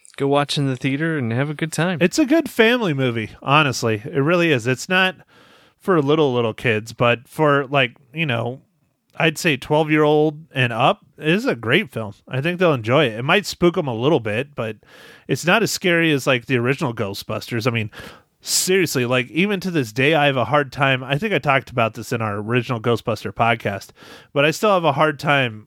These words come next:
Speaker 2: with that opening scene with the librarian, man. That shit scared the shit out of me when I was a kid. Yeah, that was, oh, dude.
Speaker 1: Yeah, that's a, that's a creepy scene.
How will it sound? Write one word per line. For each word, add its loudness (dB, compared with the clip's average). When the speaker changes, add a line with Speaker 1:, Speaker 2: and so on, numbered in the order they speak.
Speaker 2:
with -2
that 2
opening 0
scene 0
with -4
the 0
librarian, 2
man. -4
That 2
shit -2
scared 2
the -4
shit 0
out 4
of -6
me -4
when -4
I -6
was -8
a -8
kid. -4
Yeah, 2
that 2
was, -2
oh, 2
dude. 2
Speaker 1:
Yeah, 0
that's 0
a, 2
that's -2
a -2
creepy 0
scene. -2